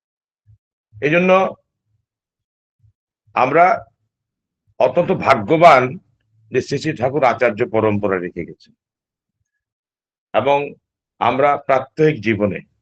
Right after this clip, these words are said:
আচার্য পরম্পরার কাছ থেকে যে নির্দেশনা পাচ্ছি, তা আমাদের জীবনকে এগিয়ে নিয়ে যাচ্ছে। একবার দেওঘরে আচার্য দেবের সামনে বসে আছি, আচার্য দেব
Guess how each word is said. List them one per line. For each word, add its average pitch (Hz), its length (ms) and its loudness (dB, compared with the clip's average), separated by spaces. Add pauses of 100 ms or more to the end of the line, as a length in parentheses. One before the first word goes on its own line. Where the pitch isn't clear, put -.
(960)
আচার্য 123 520 -2
পরম্পরার 131 580 0
কাছ 107 240 -4
থেকে 101 340 -4 (540)
যে 104 120 -2
নির্দেশনা 113 560 -2
পাচ্ছি, 95 560 -8 (760)
তা 107 100 -2
আমাদের 117 280 -2
জীবনকে 104 560 -8
এগিয়ে 98 240 -6
নিয়ে 82 200 -8
যাচ্ছে। - 380 -20 (1700)
একবার 135 380 0 (960)
দেওঘরে 135 560 4
আচার্য 113 560 2
দেবের 117 280 0
সামনে 117 300 -4
বসে 101 320 0
আছি, 110 220 -2
আচার্য 107 340 -4
দেব 110 160 -4